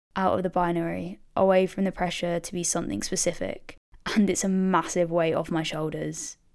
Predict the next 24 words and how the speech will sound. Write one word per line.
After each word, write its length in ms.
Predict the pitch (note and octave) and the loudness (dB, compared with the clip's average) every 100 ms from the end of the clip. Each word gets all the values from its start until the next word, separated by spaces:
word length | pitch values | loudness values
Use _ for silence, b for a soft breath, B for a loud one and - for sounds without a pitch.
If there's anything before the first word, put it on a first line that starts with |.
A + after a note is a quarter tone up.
| _ _ - | _ _ -8
and 320 | F#3+ F#3 E3+ - | -4 -4 -4 -4
my 220 | F3+ E3 | -2 -2
mind, 520 | E3 D#3+ D#3 D3+ - - | 0 0 -2 -4 -10 -8
really. 440 | E3 D#3 D3 E3 - _ _ _ F#3+ | -6 -4 -6 -8 -12 _ _ _ 4
I 100 | G3 | 6
use 340 | F#3+ F#3+ F3 | 6 2 4
they, 220 | F#3+ F#3+ | 6 6
he 180 | F#3+ G3+ | 6 0
pronouns 640 | F#3+ F3+ F3+ F3 F3 F3 E3 | 4 2 4 0 0 -4 -4
and 140 | F#3 F#3 | -2 0
identify, 800 | F3+ F#3 F3 - F3 E3+ E3+ E3 - - - - _ - - | 2 0 -2 -2 -2 0 -2 -4 -14 -20 -20 -20 _ -20 -10
if 160 | E3+ E3 | -8 -4
I 80 | |
must, 640 | D#3+ D#3 G#3 - - - - _ _ - | -4 -2 -4 -8 -12 -16 -20 _ _ -6
as 320 | F#3 F3 E3+ - | -2 -2 -2 -6
transmasculine. 840 | - F#3+ F3 E3+ E3 - - - - - _ _ _ - | -4 -2 0 -2 -4 -6 -6 -6 -8 -20 _ _ _ -4
I'm 140 | F#3+ F#3+ | 2 4
no 160 | G#3 | 4
less 180 | A3 A#3 | 2 0
trans 440 | - F#3 F#3 F#3 | -2 0 0 -2
for 100 | - | -4
changing 300 | - F#3+ F#3 | -2 -2 0
my 140 | F#3 F#3 | 0 0
identity. 760 | F3+ F3+ - - F3 E3+ F3 | 0 -2 -4 -6 -4 -4 -6